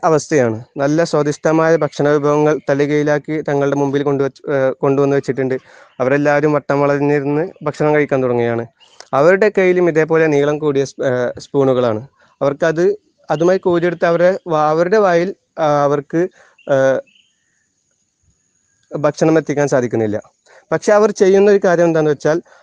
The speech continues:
അവർ ആ സ്പൂണുമായി ഭക്ഷണം കോരി തൊട്ട-, തൊട്ടപ്പുറത്തുള്ള ആൾക്ക് കൊടുക്കുന്നു. തൊട്ടപ്പുറത്തുള്ള ആൾ അതിൻ്റെ അപ്പുറത്തുള്ള ആൾക്ക് കൊടുക്കുന്നു. അങ്ങനെ എല്ലാവരും അപ്പുറത്തുള്ള ആൾക്ക് അങ്ങനെ കൊടുക്കുമ്പോൾ അങ്ങനെ എല്ലാവർക്കും ഭക്ഷണം കിട്ടുന്നു.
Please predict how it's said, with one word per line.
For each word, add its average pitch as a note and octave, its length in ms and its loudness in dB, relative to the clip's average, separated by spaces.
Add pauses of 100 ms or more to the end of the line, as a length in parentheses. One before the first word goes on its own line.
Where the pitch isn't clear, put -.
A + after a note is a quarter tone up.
(140)
അവർ F#3+ 300 2
ആ E3+ 340 2
സ്പൂണുമായി E3+ 500 0
ഭക്ഷണം D#3 400 -2
കോരി D3+ 380 0
തൊട്ട-, E3 440 -2
തൊട്ടപ്പുറത്തുള്ള D#3+ 680 0
ആൾക്ക് C#3 180 -2
കൊടുക്കുന്നു. A2+ 540 -4 (500)
തൊട്ടപ്പുറത്തുള്ള F#3+ 720 0
ആൾ G3 200 2
അതിൻ്റെ D#3+ 280 2
അപ്പുറത്തുള്ള D#3 420 0
ആൾക്ക് C3+ 160 0
കൊടുക്കുന്നു. A#2 460 -2 (400)
അങ്ങനെ F#3 280 4
എല്ലാവരും F#3+ 640 2
അപ്പുറത്തുള്ള F#3 500 0
ആൾക്ക് E3+ 300 0
അങ്ങനെ F3 180 2
കൊടുക്കുമ്പോൾ D#3+ 640 -2
അങ്ങനെ D3+ 180 0
എല്ലാവർക്കും C3+ 480 0
ഭക്ഷണം B2 360 -2
കിട്ടുന്നു. G2 320 -8